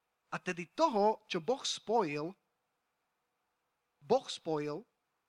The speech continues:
človek nech nerozdeľuje. A povedali mu: „Prečo tedy prikázal Mojžiš dať rozvodný list a prepustiť ju?“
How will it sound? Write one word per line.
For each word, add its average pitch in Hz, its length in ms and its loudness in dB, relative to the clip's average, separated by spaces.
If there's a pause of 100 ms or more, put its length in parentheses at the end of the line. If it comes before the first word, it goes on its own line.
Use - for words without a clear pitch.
(1000)
človek 220 480 2
nech 180 160 -6
nerozdeľuje. 147 640 -6 (1200)
A - 60 -10
povedali 190 520 2
mu: 175 200 -6 (840)
„Prečo 262 440 2
tedy 240 240 -2
prikázal 220 640 4
Mojžiš 202 680 2
dať 175 200 2
rozvodný 220 520 0
list 220 280 -6
a 185 80 0
prepustiť 190 580 -2
ju?“ 139 160 -20